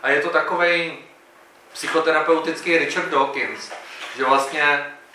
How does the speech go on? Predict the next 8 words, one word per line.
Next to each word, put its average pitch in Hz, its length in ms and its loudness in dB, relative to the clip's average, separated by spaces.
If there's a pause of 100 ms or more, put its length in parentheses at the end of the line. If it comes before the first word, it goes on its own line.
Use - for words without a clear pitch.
(920)
jako 139 240 0
ví, 170 480 -2
ví, 160 180 -4
že 175 120 2
to 180 120 4
náboženství 160 720 4
obecně 151 540 2 (580)
škodí 160 840 -2